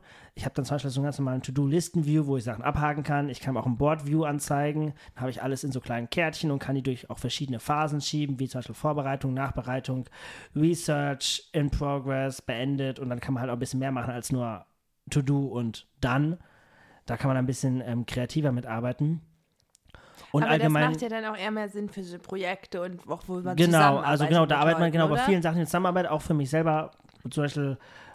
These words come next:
Speaker 1: bei einzelnen Sachen mache ich das auch für mich selber und gerade auch für meine Goals, die eh langzeittechnisch, ähm,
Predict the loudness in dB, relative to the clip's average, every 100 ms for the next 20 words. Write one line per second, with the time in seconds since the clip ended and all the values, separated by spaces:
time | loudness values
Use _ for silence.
0 | -4 -2 2 2 2 0 2 2 2 0
1 | 0 -4 -4 -4 0 0 2 0 0 -2
2 | -4 -2 -2 0 0 0 0 -2 -6 -4
3 | -2 -2 0 0 0 -2 -4 -2 -4 -4
4 | -4 -4 -2 -2 -4 -6 -6